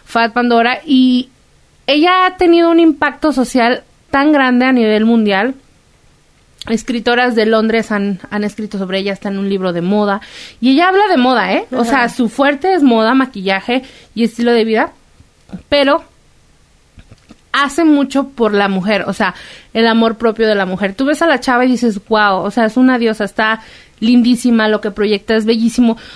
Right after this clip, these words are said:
Speaker 1: sea, lo último que le ves es de que, ah, pues, está gorda, ¿no?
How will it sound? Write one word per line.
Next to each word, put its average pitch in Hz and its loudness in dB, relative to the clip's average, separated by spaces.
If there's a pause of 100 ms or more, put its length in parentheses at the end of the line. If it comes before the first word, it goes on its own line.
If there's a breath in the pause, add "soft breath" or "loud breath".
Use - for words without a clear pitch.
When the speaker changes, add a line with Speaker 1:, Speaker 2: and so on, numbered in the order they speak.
Speaker 1:
sea, 330 0
lo 320 4
último 453 2
que 339 0
le 254 2
ves 285 2
es 320 2
de 285 0
que, 208 -2
ah, 208 -2
pues, 208 -12
está 233 -2
gorda, 202 -2 (160)
¿no? 208 -6